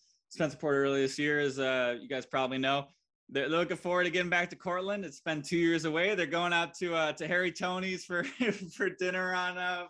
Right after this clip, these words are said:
Friday night. Uh, big, uh, part of their tradition there. Um, so yeah, Spencerport,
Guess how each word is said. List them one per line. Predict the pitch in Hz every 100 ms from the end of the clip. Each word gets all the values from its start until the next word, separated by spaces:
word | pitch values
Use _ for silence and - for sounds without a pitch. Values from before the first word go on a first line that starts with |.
| -
Friday | 180 175 175
night. | 175 185 185 180
Uh, | 165 156 147 196 - _ _ _ _ -
big, | 160 151
uh, | 151 147
part | 139 156 147
of |
their | 139 143
tradition | 151 131 139 139 139
there. | 135 135 135 135 _ _ _ _ _ -
Um, | 117 107 95 98
so | - 165
yeah, | 160 151 110 - -
Spencerport, | - 175 156 160 147 156 147 139